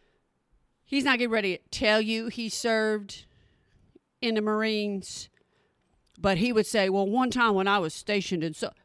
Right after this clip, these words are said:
okay. Okay, dude. I, all right, just, just say it. You're a Marine. Okay, fine.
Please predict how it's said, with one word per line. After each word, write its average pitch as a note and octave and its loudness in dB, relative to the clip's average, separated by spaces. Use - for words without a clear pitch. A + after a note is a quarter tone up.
okay. F#3 -6
Okay, A3 4
dude. F3+ -4
I, F#3+ 4
all G#3 0
right, A3 6
just, B3 -4
just C#4 0
say C#4 6
it. E3+ -4
You're A3+ 2
a A3+ 0
Marine. A3+ 2
Okay, A3 0
fine. G#3+ 4